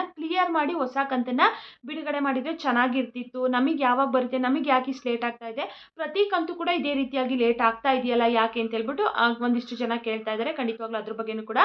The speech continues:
ತಿಳಿಸ್ಕೊಡ್ತೀನಿ. ಹಾಗೆ, ಆ, ಕೆಲವೊಂದಿಷ್ಟು ಜನರಿಗೆ ಇಪ್ಪತ್ತೆರಡು, ಇಪ್ಪತ್ಮೂರು, ಇಪ್ಪತ್ನಾಲ್ಕು ಇವಾಗ ಮೂರ್ನಾಲ್ಕು ಕಂತುಗಳು ಪೆಂಡಿಂಗ್ ಉಳ್ಕೊಂಡಿದೆ.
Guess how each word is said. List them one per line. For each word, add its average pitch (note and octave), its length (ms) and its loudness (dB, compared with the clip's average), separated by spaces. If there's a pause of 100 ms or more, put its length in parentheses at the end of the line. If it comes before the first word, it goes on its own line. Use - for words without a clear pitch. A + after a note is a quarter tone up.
(340)
ತಿಳಿಸ್ಕೊಡ್ತೀನಿ. C#4 560 -10
ಹಾಗೆ, D#4 240 0
ಆ, D4+ 180 6
ಕೆಲವೊಂದಿಷ್ಟು F4 640 4
ಜನರಿಗೆ C#4+ 280 -2
ಇಪ್ಪತ್ತೆರಡು, C4+ 480 -2
ಇಪ್ಪತ್ಮೂರು, C4 380 -2
ಇಪ್ಪತ್ನಾಲ್ಕು B3 480 -8
ಇವಾಗ C#4 300 -2
ಮೂರ್ನಾಲ್ಕು E4 640 2
ಕಂತುಗಳು C4 460 -8
ಪೆಂಡಿಂಗ್ B3 300 -4
ಉಳ್ಕೊಂಡಿದೆ. A#3 760 -4